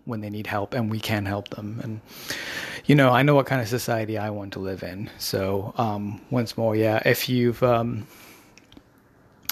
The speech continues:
if, if you can send them any money, um,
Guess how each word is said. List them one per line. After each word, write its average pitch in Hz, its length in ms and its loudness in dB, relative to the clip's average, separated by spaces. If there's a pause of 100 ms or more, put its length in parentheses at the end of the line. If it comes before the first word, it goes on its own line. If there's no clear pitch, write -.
(180)
if, - 300 0
if 123 120 -2
you 127 100 0
can 120 160 -2
send 139 340 4
them 131 280 0 (100)
any 135 180 2
money, 123 400 0 (800)
um, 107 480 -2